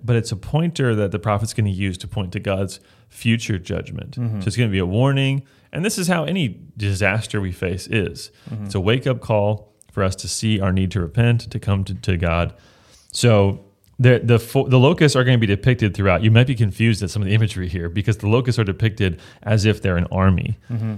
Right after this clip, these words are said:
Speaker 1: But it's pointing to this reality of if they don't repent, God's going to send an army worse than the locusts
Speaker 2: <laughs> Yeah.
Speaker 1: that will destroy much worse than the locusts. But locusts, I mean, they're brutal. They'll
Speaker 2: Right.
Speaker 1: just come in as a swarm and just devour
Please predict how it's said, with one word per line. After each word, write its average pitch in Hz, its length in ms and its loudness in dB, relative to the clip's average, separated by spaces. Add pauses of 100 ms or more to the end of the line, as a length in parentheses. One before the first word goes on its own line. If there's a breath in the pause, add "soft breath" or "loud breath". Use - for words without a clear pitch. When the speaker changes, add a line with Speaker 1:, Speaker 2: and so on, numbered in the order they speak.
Speaker 1:
But 110 140 4
it's 95 100 -6
pointing 160 200 4
to 127 40 4
this 110 140 0
reality 107 340 4
of 87 180 0
if 104 120 -4
they 104 100 2
don't 113 220 4
repent, 113 440 4
God's 104 240 0
going 104 200 2
to 101 80 -2
send 104 320 4
an 101 100 0
army 101 500 4
worse 110 240 4
than 104 180 2
the 90 60 2
locusts 95 540 0
Speaker 2:
<laughs> - 60 -10
Yeah. - 220 -8
Speaker 1:
that 104 120 2
will 98 120 2
destroy 98 320 0
much 92 200 -4
worse 90 220 -4
than 87 80 -6
the 82 80 -6
locusts. 85 340 -8
But 104 180 0
locusts, 156 320 0
I 113 40 4
mean, 117 100 8
they're 120 140 4
brutal. 117 520 0 (360 loud breath)
They'll 117 180 4
Speaker 2:
Right. 127 60 4
Speaker 1:
just 131 120 -8
come 127 200 2
in 123 80 2
as 104 160 0
a 95 60 -2
swarm 104 500 -2
and 92 160 -2
just 90 140 -6
devour 90 500 -4